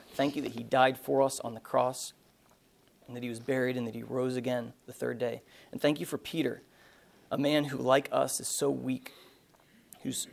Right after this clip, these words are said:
failed so many times. And we know that however many times we fail, we can look at Peter's example and see a man who's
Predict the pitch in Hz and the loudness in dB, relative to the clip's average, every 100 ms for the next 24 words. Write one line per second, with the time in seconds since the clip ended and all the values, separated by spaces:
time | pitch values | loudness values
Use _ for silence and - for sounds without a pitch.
0 | - - - 147 143 131 - 139 143 131 | -16 -18 2 8 8 8 4 4 4 2
1 | 127 127 120 113 120 123 131 139 127 123 | 0 0 0 -4 -4 2 6 6 4 0
2 | - - - - _ - 135 139 139 143 | -2 -20 -20 -20 _ 2 4 4 2 2
3 | 139 120 143 151 131 123 120 117 120 123 | 0 0 -2 -2 0 2 2 -2 -6 -8
4 | - 143 143 - - 160 156 120 107 131 | -4 -2 0 -4 -4 -2 0 -2 0 2
5 | 135 123 117 - 147 139 127 127 123 117 | 2 0 -4 -2 2 2 2 0 -2 -4
6 | - | -8